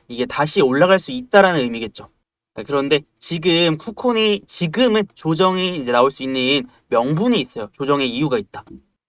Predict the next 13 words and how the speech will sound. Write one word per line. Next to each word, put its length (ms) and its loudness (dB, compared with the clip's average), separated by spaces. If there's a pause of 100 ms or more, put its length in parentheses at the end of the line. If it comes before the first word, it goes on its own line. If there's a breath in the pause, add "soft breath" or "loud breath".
자, 80 -10
그게 200 -2
뭐냐면 680 4
쿠콘이 420 0
어제 240 6
이제 140 0
장 240 -4
마감 320 4
이후에, 320 0 (300)
어, 200 -4
공시가 460 2
하나 140 6
나왔죠. 400 -2